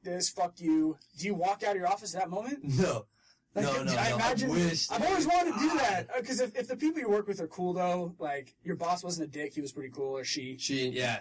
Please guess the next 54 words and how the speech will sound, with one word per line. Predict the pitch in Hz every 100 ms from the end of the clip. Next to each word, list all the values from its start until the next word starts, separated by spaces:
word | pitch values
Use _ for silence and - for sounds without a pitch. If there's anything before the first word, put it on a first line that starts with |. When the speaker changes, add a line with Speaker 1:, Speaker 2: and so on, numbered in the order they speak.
| -
Speaker 2:
No, | 190 214
they, | - 208 185
yeah. | 175 135
Speaker 1:
It's | 120
Speaker 2:
Like, | 240
Speaker 1:
funny | 233
how | 165
I |
Speaker 2:
they | 160
Speaker 1:
automatically | 170 165 160 135
say | -
he. | - 165
You | 123
think | - 139 180
about | 185 202
that? | 226 226 -
Speaker 2:
<laughs> |
It's | -
corporate, | - 135 - -
man. | 113 117 -
Speaker 1:
It's | - -
Speaker 2:
Don't | 120
Speaker 1:
fucking, | 120
Speaker 2:
worry. | 110 107
Speaker 1:
well, | 156
that's, | 175 - - _
well, | - -
Speaker 2:
I |
Speaker 1:
that's | 127 123
Speaker 2:
do |
Speaker 1:
just | 147
Speaker 2:
too. | 127
Speaker 1:
the |
way | 156 151
I'm, | 143
like, | 143 123 120 - _ _ _ _ -
you |
always | 143 -
Speaker 2:
My | -
Speaker 1:
think | - -
the |
boss | 135 -
is | -
a | 107
guy. | 123 143
Speaker 2:
Yeah, | 131
Speaker 1:
It's | -
Speaker 2:
my | 127
boss, | 120 135 120 -
and | 120
all |
you | 120
think | 120 113
is, | 110